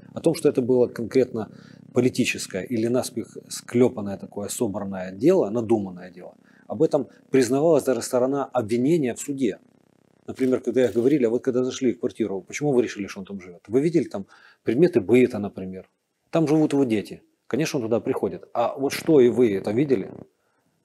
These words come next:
На что сторона обвинения сказала: «Нет, мы тогда не обращали внимания на это. Мы по другому делу вообще зашли». Но потом решили: «На всякий случай давай это». Поэтому я знал, что это все,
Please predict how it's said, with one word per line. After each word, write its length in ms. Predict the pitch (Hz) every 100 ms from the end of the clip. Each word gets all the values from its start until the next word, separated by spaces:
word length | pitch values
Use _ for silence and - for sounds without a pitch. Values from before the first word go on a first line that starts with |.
| _ _ _ _ -
На 100 | 107
что 140 | 127
сторона 260 | 123 117 113
обвинения 260 | 113 123
сказала: 200 | - 104
«Нет, 160 | 113 98
мы 120 | 113
тогда 200 | 127 123
не 100 | 120
обращали 340 | 117 110 - 110
внимания 360 | 110 98 90
на 80 | 90
это. 120 | - -
Мы 160 | 123
по 100 | 127
другому 320 | 131 127 135 120
делу 200 | 104 92
вообще 240 | 95 101
зашли». 320 | - - 85 _ _ _ _ _ _ _ _ _ _ _ _ _ -
Но 120 | 143
потом 300 | - 208 196
решили: 320 | 151 156 147
«На 80 | 127
всякий 260 | - 143 117
случай 260 | 143 123
давай 260 | 104 110 92
это». 160 | 78 - _ _ _ - - - _
Поэтому 460 | 170 180 170 160 -
я 160 | 143
знал, 220 | 139 160
что 120 | - 117
это 100 | 123
все, 260 | - 135